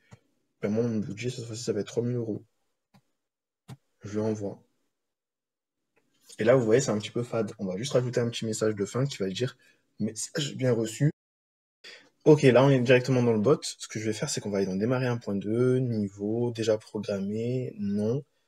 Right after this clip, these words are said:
Là, quel est ton budget ? Et on va ajouter un message.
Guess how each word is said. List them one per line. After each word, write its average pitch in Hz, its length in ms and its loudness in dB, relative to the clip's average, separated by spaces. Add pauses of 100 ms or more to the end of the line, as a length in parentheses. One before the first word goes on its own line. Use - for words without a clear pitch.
(520)
Là, 120 360 6
quel 110 180 2
est 107 60 2
ton 110 160 0
budget ? 104 460 0
Et 127 60 -4
on 107 140 0
va 98 200 -6
ajouter 127 480 -2
un 107 80 -6
message. 101 640 -6